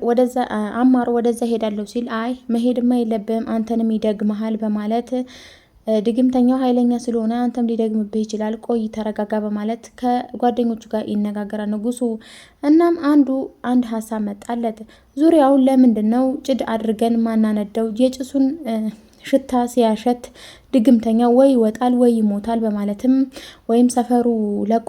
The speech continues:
ይወጣል በማለትም ይናገራቸዋል። ንጉሱም «ቆንጆ ሀሳብ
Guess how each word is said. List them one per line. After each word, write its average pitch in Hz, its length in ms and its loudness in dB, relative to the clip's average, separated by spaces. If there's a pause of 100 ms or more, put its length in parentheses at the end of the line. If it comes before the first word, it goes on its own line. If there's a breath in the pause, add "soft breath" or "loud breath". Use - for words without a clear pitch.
ይወጣል 220 420 -2
በማለትም 214 540 0
ይናገራቸዋል። 220 720 0 (680 loud breath)
ንጉሱም 311 440 4 (100)
«ቆንጆ 294 340 6
ሀሳብ 240 440 -2